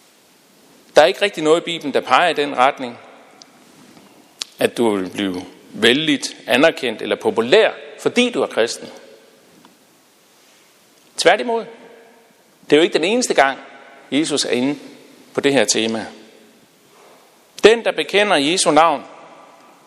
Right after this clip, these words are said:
får Jesus som frelser, at han af Guds nåde har fået fred med Gud,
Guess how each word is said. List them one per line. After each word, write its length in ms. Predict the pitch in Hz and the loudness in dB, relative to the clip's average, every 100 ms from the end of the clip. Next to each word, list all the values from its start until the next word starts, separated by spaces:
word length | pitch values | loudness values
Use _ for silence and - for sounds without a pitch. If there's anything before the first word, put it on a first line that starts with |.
| _ - | _ -2
får 180 | 139 | 2
Jesus 360 | 131 139 175 131 | 4 2 -2 -2
som 180 | - 120 | -2 0
frelser, 420 | - 117 156 107 - - - - _ - | 2 2 2 -10 -16 -20 -20 -20 _ -8
at 60 | |
han 240 | - 127 135 - - - | -2 -2 -4 -18 -20 -20
af 80 | - | -8
Guds 260 | 131 143 | -4 -2
nåde 380 | 131 113 127 143 - - - - | 0 2 2 0 -6 -18 -12 0
har 80 | |
fået 240 | 139 143 123 | 2 2 0
fred 300 | - 160 214 | 2 2 2
med 280 | 180 139 - | -4 -6 -2
Gud, 440 | 220 262 247 - | -2 -2 -4 -12